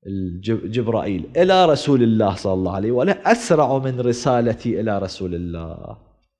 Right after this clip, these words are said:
وكتابه إليه أسبق. ثم لم يخبرهم رسول الله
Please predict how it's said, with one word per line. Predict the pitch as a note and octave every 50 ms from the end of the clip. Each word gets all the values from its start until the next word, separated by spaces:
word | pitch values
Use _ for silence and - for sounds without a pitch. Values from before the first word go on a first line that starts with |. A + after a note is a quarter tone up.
| _ - - _ _ _ - _ _ _
وكتابه | A#2 B2+ A#2+ - D#3 C#3+ C#3+ - E3 E3 D#3 B2+ A#2+ A#2 A2 G#2+ A2+ G2+ D2+
إليه | G#2 A#2 A#2+ A#2 A2+ A2+ B2 C#3+ D#3+ F3+ G#3 A#3 A#3 - - _ _ _ _ _ _ _ _
أسبق. | B2 A#2 A2+ - - - F2 F2+ E2+ D#2+ D#2 D2 - - - - - _ _ _ _ _ _ _ _ _ _ _ _ _ _ _ _ _ _ _ _ _ _ _ _ _ _ _ _ _ _ _ _
ثم | - E3+ D3 B2 A2+
لم | A2 C#3 D#3+ C3+ G#2+
يخبرهم | G2+ F#2+ - - G#2+ A#2 G2+ F2+ E2 - F#2 F#2 A#2+ - - -
رسول | G2+ G#2 G#2 - C3 G#2+ F#2
الله | F2+ F#2 G2+ G2 F2+